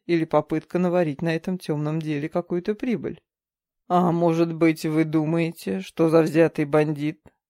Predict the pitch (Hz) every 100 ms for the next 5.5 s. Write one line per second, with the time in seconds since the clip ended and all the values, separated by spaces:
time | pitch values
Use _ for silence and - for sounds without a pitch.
0 | - - 269 269 247 240 214 190 185 165
1 | 160 170 160 156 156 147 156 151 - 285
2 | - 160 147 147 143 - - - 175 _
3 | _ _ _ _ - 160 170 185 165 147
4 | 135 - 156 160 262 294 208 151 - 147
5 | 143 135 - - 170